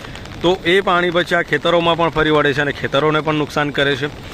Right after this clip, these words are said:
હજુ જો કે પાણી આવ્યું નથી, ગઈકાલથી વરસાદ પડે છે, પરંતુ પાણી આવ્યું નથી. એટલે હવે જોવાનું રહ્યું કે પાણી ક્યારે આવશે અને જ્યારે પાણી આવશે, ત્યારે શું પરિસ્થિતિ હશે, તે પણ તમને બતાવીશું. પરંતુ હાલ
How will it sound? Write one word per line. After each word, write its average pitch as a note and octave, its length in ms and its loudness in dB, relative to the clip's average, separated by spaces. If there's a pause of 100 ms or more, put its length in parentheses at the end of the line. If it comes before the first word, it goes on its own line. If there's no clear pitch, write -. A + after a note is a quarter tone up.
(260)
હજુ C#3 200 0
જો E3 120 2
કે E3 120 2
પાણી D3+ 240 0
આવ્યું D3 300 4
નથી, E3 240 2
ગઈકાલથી D3+ 440 2
વરસાદ D3 320 2
પડે D3+ 200 2
છે, D#3+ 140 2
પરંતુ C#3+ 440 -2 (1000)
પાણી C3+ 220 2
આવ્યું C#3+ 360 2
નથી. D#3+ 200 2
એટલે D3+ 220 4 (640)
હવે D3+ 200 6
જોવાનું E3+ 380 4
રહ્યું F#3 200 4
કે F#3+ 100 2
પાણી D#3+ 360 0
ક્યારે D#3 300 2
આવશે D#3+ 260 2
અને D#3 140 2
જ્યારે D3 260 2
પાણી F3 240 0
આવશે, E3+ 260 0
ત્યારે D3 280 2
શું D#3 160 -4
પરિસ્થિતિ D3+ 400 -2
હશે, D3+ 220 0 (580)
તે E3 120 4
પણ F#3 160 2
તમને D#3 260 2
બતાવીશું. C#3+ 560 0
પરંતુ D3 340 0
હાલ D3 200 4